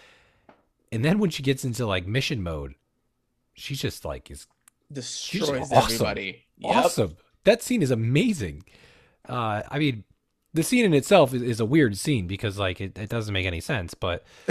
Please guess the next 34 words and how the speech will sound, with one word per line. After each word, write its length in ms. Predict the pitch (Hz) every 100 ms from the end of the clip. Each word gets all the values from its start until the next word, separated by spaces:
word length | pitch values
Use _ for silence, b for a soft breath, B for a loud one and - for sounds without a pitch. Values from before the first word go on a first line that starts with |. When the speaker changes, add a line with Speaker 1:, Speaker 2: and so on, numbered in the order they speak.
| 170
Speaker 2:
<laughs> 360 | - 190 -
Speaker 1:
who 100 | -
cares? 420 | 247 196 226 123 -
<laughs> 200 | 190 135
You 60 | -
know 80 | 220
what 100 | -
I'm 60 |
saying? 300 | 185 - 220 208 B B B
That's 220 | 277 269
one 100 | 311
of 40 |
the 60 | 226
things 180 | - 185
you 60 | 170
gotta 160 | 165
think 260 | 143 - 151
about 160 | 117 104
with 100 | 104
the 60 |
Bond 320 | 104 101 104
franchise, 500 | 92 95 87 - 82
right? 180 | 90 101
You 160 | 113 135
turn 260 | - 196
off 120 | 185 147
some 220 | - 127
of 80 | 117
the, 100 | 107
your, 300 | 110 101 -
your 180 | 104 101
thinking, 520 | 95 - 107 104 87 -
your, 140 |
you 60 | 98